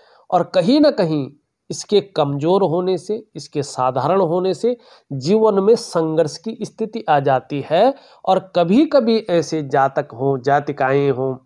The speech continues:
अपने आप को अकेला महसूस करते हैं अगर गुरु ऐसा है। इसका विशेष उपाय दे रहा हूँ, बहुत छोटा उपाय है,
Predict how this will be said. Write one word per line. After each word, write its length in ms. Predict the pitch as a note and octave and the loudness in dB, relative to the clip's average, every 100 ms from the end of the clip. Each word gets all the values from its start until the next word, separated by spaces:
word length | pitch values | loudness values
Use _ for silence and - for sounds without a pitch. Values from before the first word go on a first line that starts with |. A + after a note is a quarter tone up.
| _ - | _ -4
अपने 340 | F3+ G#3 A3+ G#3+ | -2 2 2 4
आप 180 | E3 D3+ | 0 0
को 140 | - | -2
अकेला 480 | F3+ C#3 - C#3+ C#3 | -4 -4 -4 0 0
महसूस 580 | B2+ B2+ A#2+ - E3+ E3+ | 0 -4 -6 -4 -4 -4
करते 420 | - B2 - D3+ | -6 -6 -4 -4
हैं 260 | C#3+ G#3+ G#3+ - - | 0 -2 -2 -10 -8
अगर 260 | D3+ C#3+ C#3 | -4 0 -2
गुरु 420 | A#2+ C#3 D3+ D3+ D3+ | -2 0 0 -2 -4
ऐसा 360 | B2 A2 B2 | -8 -6 -8
है। 360 | G#2 G2+ A#2 _ _ _ _ _ _ _ A3+ | -8 -10 -14 _ _ _ _ _ _ _ -6
इसका 280 | G3+ A3+ | -2 2
विशेष 520 | G#3 D3 D3 G#3+ A3 G#3+ | 2 0 0 2 2 2
उपाय 380 | F#3+ F3+ E3+ | -2 0 0
दे 180 | E3 E3 | 0 0
रहा 120 | D#3+ | 0
हूँ, 420 | C#3+ F3 G3 C#3 _ | 0 0 -2 -4 _
बहुत 340 | F3 F#3 A#3 - | 0 0 0 -2
छोटा 320 | E3 E3 E3+ | -2 0 2
उपाय 480 | D3+ D#3+ D#3+ D#3+ D#3+ | 0 -2 0 2 2
है, 260 | C#3 G3 | 0 0